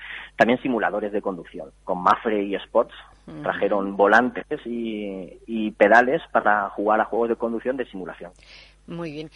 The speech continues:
Speaker 2: ¿Y cuál es la novedad en el, eh, en el terreno de los videojuegos para estas Navidades? Porque siempre sale para final de año,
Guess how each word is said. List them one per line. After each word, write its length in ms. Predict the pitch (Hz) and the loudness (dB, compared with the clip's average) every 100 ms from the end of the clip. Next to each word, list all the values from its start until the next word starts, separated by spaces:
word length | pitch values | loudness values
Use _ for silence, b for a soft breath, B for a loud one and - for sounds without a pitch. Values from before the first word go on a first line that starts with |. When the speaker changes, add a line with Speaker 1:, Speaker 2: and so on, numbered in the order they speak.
| b | b
Speaker 2:
¿Y 400 | - 226 226 226 - | -12 -8 -8 -10 -4
cuál 180 | 254 254 | -2 -2
es 160 | 285 | -2
la 140 | 302 285 | -4 -2
novedad 500 | 254 240 226 226 220 | -2 -4 -2 -2 -2
en 180 | 220 214 | -6 -10
el, 320 | 208 202 196 | -10 -10 -8
eh, 400 | 190 175 160 - | -8 -8 -10 -10
en 120 | 185 190 | -10 -10
el 120 | 180 | -8
terreno 380 | 196 196 202 196 | -8 -8 -6 -6
de 100 | 190 | -4
los 220 | 185 170 | -4 -4
videojuegos 580 | 180 185 - 190 185 - | -4 -4 -4 -6 -6 -6
para 460 | 185 170 160 151 - | -6 -2 0 -2 -4
estas 280 | 190 196 180 | -10 -8 -6
Navidades? 460 | 180 170 143 143 | -4 -2 -4 -4
Porque 240 | - 156 170 | -12 -10 -8
siempre 400 | 226 233 233 226 | -4 -4 -4 -6
sale 260 | 214 202 | -4 -4
para 200 | 190 180 | -4 -6
final 340 | - 180 175 175 | -6 -6 -4 -4
de 80 | |
año, 560 | 165 170 170 160 151 147 | -4 -6 -6 -6 -6 -8